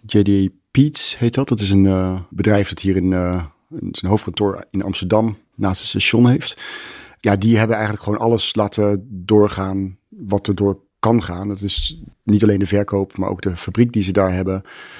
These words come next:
Daarmee, eh, proberen ze zoveel mogelijk te negeren wat er gaande is, zo lijkt het.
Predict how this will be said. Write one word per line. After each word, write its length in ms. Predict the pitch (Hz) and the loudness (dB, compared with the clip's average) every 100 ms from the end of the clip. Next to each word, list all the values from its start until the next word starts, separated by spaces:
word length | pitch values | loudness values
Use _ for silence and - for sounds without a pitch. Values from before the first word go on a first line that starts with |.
| - - _ | -20 -20 _
Daarmee, 400 | 92 95 98 101 | -2 2 2 2
eh, 220 | 101 101 101 | 2 2 0
proberen 300 | 101 98 104 | 0 2 2
ze 240 | 92 101 98 | 4 2 2
zoveel 260 | 95 104 | -2 2
mogelijk 240 | 101 101 98 | 2 2 -2
te 100 | - | 2
negeren 360 | 104 101 101 95 | 2 4 2 2
wat 120 | 101 | -2
er 120 | 98 | -2
gaande 360 | - 110 107 95 | -2 -2 0 0
is, 100 | - | 0
zo 120 | 90 | -2
lijkt 240 | 85 87 | -2 -4
het. 180 | - - | -8 -10